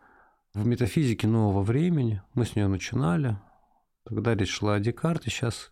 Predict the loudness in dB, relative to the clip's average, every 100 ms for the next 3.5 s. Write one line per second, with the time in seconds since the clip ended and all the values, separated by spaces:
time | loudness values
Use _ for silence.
0 | _ -12 -10 -6 -6 -6 -20 _ -4 -4
1 | -4 -4 -4 -2 -2 0 0 0 -4 -4
2 | -10 _ -2 0 2 2 2 2 2 0
3 | 0 0 0 2